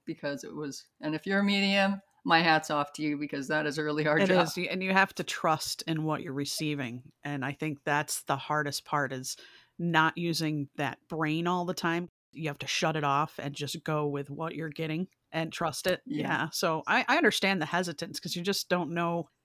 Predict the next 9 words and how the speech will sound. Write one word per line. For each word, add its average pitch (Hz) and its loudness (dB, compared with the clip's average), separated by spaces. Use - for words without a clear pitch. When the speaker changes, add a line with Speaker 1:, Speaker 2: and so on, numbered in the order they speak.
Speaker 2:
without 175 2
boundaries, 175 2
<laughs> - -14
who, 208 6
what 214 8
are 247 8
you 208 6
bringing 208 6
through? 214 4